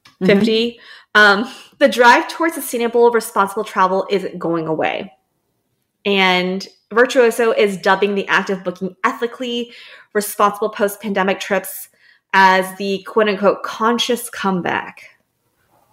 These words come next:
Speaker 2: Um, and travelers can contribute to such a comeback by vetting supplier partners that pay attention to three pillars: protecting the planet,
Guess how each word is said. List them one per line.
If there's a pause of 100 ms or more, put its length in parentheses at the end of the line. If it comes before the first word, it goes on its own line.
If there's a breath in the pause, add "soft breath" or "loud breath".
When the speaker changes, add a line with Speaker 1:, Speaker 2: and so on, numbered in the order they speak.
(1040)
Speaker 2:
Um,
and
travelers
can
contribute
to
such
a
comeback
by
vetting (340 loud breath)
supplier
partners
that
pay
attention
to
three
pillars:
protecting
the
planet,